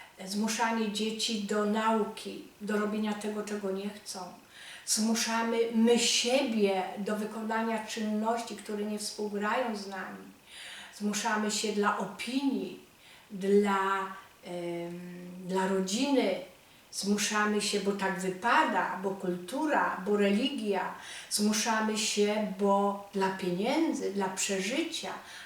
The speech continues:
ale też wielu dla prestiżu, dla władzy, dla pokazania się. I tych obrazów naprawdę było dużo. I teraz pytanie,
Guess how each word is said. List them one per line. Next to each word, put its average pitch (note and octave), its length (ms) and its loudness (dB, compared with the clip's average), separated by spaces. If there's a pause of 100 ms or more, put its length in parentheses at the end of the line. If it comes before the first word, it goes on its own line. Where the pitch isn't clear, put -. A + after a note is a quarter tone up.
(140)
ale G3+ 300 -4
też C4 300 -6
wielu F#3+ 360 -4
dla F3 520 -4 (1300)
prestiżu, F#3+ 800 -8 (200)
dla E3+ 140 -10
władzy, F#3+ 720 -8 (260)
dla F3+ 100 -10
pokazania F#3 880 -6
się. - 200 -14 (1400)
I F#3 80 -16
tych - 520 -6
obrazów F#3+ 760 -10
naprawdę G#3 680 -8
było F3+ 320 -14 (140)
dużo. - 300 -18 (680)
I G#3 60 -12
teraz D4 400 -6
pytanie, F#3 800 -10